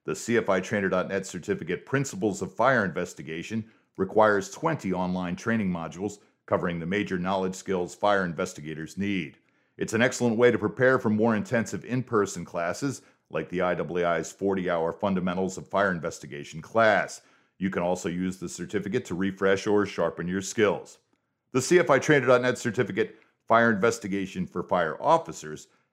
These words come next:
gathers eight modules covering skills fire officers need to make an initial fire cause and origin assessment. The certificate also has two optional concentrations for additional knowledge in U set fires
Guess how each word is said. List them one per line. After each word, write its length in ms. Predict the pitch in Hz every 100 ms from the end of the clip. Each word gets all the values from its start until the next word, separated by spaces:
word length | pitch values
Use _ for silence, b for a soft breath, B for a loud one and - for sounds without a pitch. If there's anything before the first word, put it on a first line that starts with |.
| -
gathers 380 | 92 87 87 -
eight 220 | 127 139 90
modules 500 | 78 73 73 85 -
covering 340 | 85 82 82
skills 400 | - - 85 82
fire 360 | - 110 117 85
officers 500 | 80 - 80 76 82
need 220 | 82 87
to 80 | 82
make 260 | 85 82
an 60 | 82
initial 380 | 78 104 - 92
fire 300 | 98 92 92
cause 420 | 95 82 80 85
and 120 | 78
origin 460 | 76 76 71 82 80
assessment. 560 | - 101 90 - 65 _ _ _ _
The 80 | -
certificate 520 | - 87 90 82 87
also 340 | 85 90 90 76
has 240 | 85 78
two 240 | - 139 107
optional 360 | 87 - 82
concentrations 840 | - 82 78 76 107 104 95 95 - b b b
for 120 | 80
additional 420 | 76 117 117 90
knowledge 420 | 80 78 78 87 80
in 140 | 69
U 200 | 76 110
set 300 | - 92 76
fires 480 | 85 82 80 80